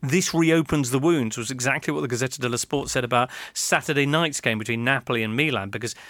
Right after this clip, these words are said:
possibly Italy's most technically gifted player, Lorenzo Insigne, who was left on the bench throughout the whole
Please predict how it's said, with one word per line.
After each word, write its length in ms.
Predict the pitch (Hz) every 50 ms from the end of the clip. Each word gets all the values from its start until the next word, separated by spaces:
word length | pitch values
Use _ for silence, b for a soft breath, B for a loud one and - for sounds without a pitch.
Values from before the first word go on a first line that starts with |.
| B B B B B B _ -
possibly 520 | - 196 190 - - 185 156 143 143 147
Italy's 260 | 139 - 147 131 123 -
most 260 | 131 127 123 - -
technically 400 | - 185 - - 143 - 131 120
gifted 460 | 110 135 156 - - - 107 95 _
player, 320 | - 123 117 110 107 107
Lorenzo 360 | 107 107 110 117 120 120 117 117
Insigne, 560 | 113 110 - - - 139 139 131 120 113 113 B B B B B
who 100 | B -
was 160 | 147 143 131 135
left 320 | 156 180 175 - - -
on 140 | 180 165 147
the 60 | 139
bench 380 | 123 143 170 151 131 123 - -
throughout 500 | - - 180 185 185 185 185 196 - 170
the 140 | 170 165
whole 440 | 143 170 190 208 208 156 107 92 90